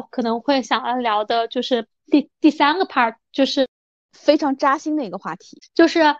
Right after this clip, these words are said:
Speaker 1: 我们所有人都会觉得跳槽必定要伴随着涨薪，
Speaker 2: <laughs> 对。
Speaker 1: 但是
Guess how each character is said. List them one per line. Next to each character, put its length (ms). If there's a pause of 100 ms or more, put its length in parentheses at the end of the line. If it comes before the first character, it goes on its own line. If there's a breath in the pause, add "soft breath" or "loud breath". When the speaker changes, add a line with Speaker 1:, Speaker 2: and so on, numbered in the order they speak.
(140)
Speaker 1:
我 80
们 120
所 120
有 60
人 160
都 100
会 140
觉 160
得 160 (220)
跳 180
槽 260
必 200
定 160
要 160
伴 240
随 180
着 120
涨 200
薪， 320
Speaker 2:
<laughs> 240
对。 0
Speaker 1:
但 180
是 360